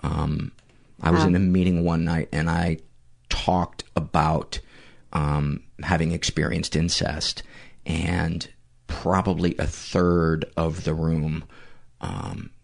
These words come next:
Speaker 1: shared things that they had never shared before
Speaker 2: Exactly.
Speaker 1: about things that happened to them as, as kids. Um, what would you say to the person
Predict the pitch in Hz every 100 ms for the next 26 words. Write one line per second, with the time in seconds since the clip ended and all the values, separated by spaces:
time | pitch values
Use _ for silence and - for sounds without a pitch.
0 | - - - 73 80 78 - 87 - -
1 | 78 - 80 78 - - - - - -
2 | - - - - - 73 - - - 143
3 | 147 71 85 151 80 76 78 76 - 80
4 | 76 78 80 - - - - 95 - -
5 | - - - - - - - - - -
6 | - - - - - - 78 76 - -
7 | - _ - - - - - - - -
8 | 190 339 226 233 175 - - - - 107
9 | - 113 107 117 95